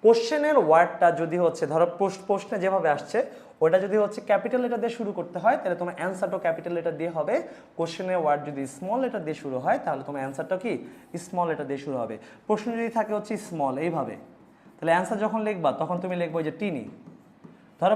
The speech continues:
কোশ্চেনটা কথার কথা বলছি, লিখলো এরকম স্মল, তা তুমি যখন অ্যান্সারটা লিখবা, তখন লিখবা ছোটো হাতের টিনি। কীভাবে লিখতে হবে সেটা আমি শিখাচ্ছি, just বললাম যে এই জিনিসটা মেইনটেইন করতে হবে। এবং দেখো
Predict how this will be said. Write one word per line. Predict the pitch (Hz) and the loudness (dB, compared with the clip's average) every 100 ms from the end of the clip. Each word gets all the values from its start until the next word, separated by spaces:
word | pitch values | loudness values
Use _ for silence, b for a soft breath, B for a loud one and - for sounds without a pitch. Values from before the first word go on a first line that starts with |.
| 214 | 4
কোশ্চেনটা | 233 - 269 254 240 | 0 2 0 2 0
কথার | 214 233 | -2 -2
কথা | 233 247 | -2 -2
বলছি, | 220 226 | -2 -4
লিখলো | 202 202 190 | -4 -2 -2
এরকম | 196 202 135 135 | -2 -2 -4 -6
স্মল, | - 160 156 127 - - - - - - - - B B - | -10 -6 -2 -2 -6 -18 -20 -20 -20 -20 -20 -20 B B -8
তা | |
তুমি | 190 185 | -4 -4
যখন | 202 | -2
অ্যান্সারটা | 190 185 220 220 | -2 -2 -4 -4
লিখবা, | 226 240 | -4 -2
তখন | 214 208 | -4 -4
লিখবা | 180 160 151 | -4 -2 -4
ছোটো | 160 160 | -2 -2
হাতের | 139 120 113 | -4 -4 -8
টিনি। | 135 110 | -8 -8
কীভাবে | - 202 233 | -4 0 0
লিখতে | 233 233 247 | -2 -2 -4
হবে | |
সেটা | 240 196 | -4 -4
আমি | 180 | -4
শিখাচ্ছি, | 202 170 139 | -2 -4 -4
just | 147 175 170 | -6 -8 -2
বললাম | 180 208 320 - B B | 0 4 2 0 B B
যে | 156 | 0
এই | |
জিনিসটা | 165 175 175 262 | 2 0 2 2
মেইনটেইন | 202 175 147 | 2 0 -4
করতে | 127 - 123 | -4 -2 -2
হবে। | 110 - B B B | -2 -6 B B B
এবং | 220 233 208 | 10 10 8
দেখো | 185 226 | 6 6